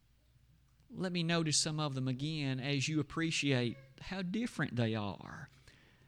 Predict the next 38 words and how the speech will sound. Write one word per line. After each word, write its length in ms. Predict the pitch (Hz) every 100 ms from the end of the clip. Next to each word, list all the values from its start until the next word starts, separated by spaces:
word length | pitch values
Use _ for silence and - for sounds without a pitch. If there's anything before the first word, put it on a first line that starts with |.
| _ _
How 140 | - -
could 180 | - 202
it 140 | 180
be 300 | 220 247 208
that 100 | 180
a 60 | 175
person 500 | - 247 240 220 190
could 140 | 196
be 180 | 208 208
a 240 | 196 190
rightful 540 | 175 180 202 214 - 180
Christian 640 | - 233 226 - 180 170
both 360 | 185 220 214
by 140 | 165 170
honor 760 | - 202 202 147 131 139 - - - - - -
and 240 | 196 214
by 120 | 175
dishonor? 880 | 175 214 220 113 78 - - - - - - - -
How 120 | - 294
could 160 | 269
it 80 | 262
be 220 | 262 294
that 120 | 226 233
a 40 |
person 480 | - 269 294 - 214
could 140 | 220
be 100 | 208
a 40 | 196
faithful 380 | 226 240 208
servant 400 | 202 220 226 202
of 60 | 196
the 80 | 196
Lord 400 | 214 247 226 170
by 160 | 185
both 300 | 180 185 170
an 100 | 165
evil 360 | 165 214 247 240
report 640 | 180 160 156 139 117 143